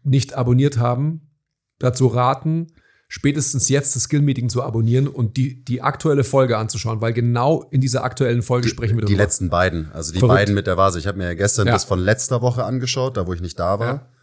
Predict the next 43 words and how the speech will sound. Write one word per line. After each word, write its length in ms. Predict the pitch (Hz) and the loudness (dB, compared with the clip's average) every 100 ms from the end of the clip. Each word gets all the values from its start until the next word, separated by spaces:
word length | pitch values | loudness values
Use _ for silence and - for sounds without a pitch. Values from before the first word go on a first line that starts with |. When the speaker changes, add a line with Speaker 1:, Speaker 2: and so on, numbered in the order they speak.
| _ | _
Speaker 2:
Und 160 | - 92 | -6 -4
ich 120 | 85 | -2
war, 240 | 92 90 90 | -2 -2 -2
also 180 | 85 87 | -6 -10
ich, 180 | - | -12
ich 140 | 90 85 | -14 -4
war 120 | 90 | -2
in, 100 | 92 | -2
in 180 | 98 90 | -4 -2
Aufruhr 520 | 107 120 - 85 73 | 0 0 -2 -8 -8
mental 380 | 73 73 76 71 | -10 -10 -10 -10
danach, 200 | 71 67 | -10 -8
Speaker 1:
Ja. 120 | 101 | -6
Speaker 2:
wirklich. 380 | 95 76 67 - | -6 -8 -14 -18
Ich 60 | - | -10
musste, 420 | 85 - 85 80 | -6 -2 -2 -4
ich 80 | 80 | -8
musste 260 | 87 - 82 | -8 -8 -2
raus 240 | 87 98 | 0 0
und 100 | 90 | -2
spazieren 480 | - 92 - 104 101 | -8 -6 -2 0 0
gehen 220 | 90 85 | -2 -4
und 240 | 80 78 - _ _ _ _ | -6 -8 -14 _ _ _ _
hab 160 | 95 95 | -2 0
dann 140 | 87 | 0
irgendwie 420 | 85 85 87 85 | -2 -4 -6 -6
so 140 | 85 87 | -6 -4
eine 100 | 85 | 0
random 320 | 85 90 85 | 0 0 0
Instagram-Story 720 | 110 - 80 85 85 90 87 | 0 -2 -2 -4 -2 -2 -2
gemacht, 280 | 85 85 - | -2 -6 -6
weil 100 | 80 | -8
ich 80 | 82 | -6
irgendwie, 300 | 90 87 82 | -6 -8 -10
ich 100 | 76 | -8
musste 260 | 98 92 98 | -6 -4 -4
da 120 | 85 | -4
was 160 | 85 | -4
loswerden. 560 | 92 110 110 82 76 76 | 0 0 0 -2 -8 -8
Das 140 | 76 82 | -8 -6
war 160 | 85 | -8
auch 100 | 82 | -8
so, 120 | 78 | -14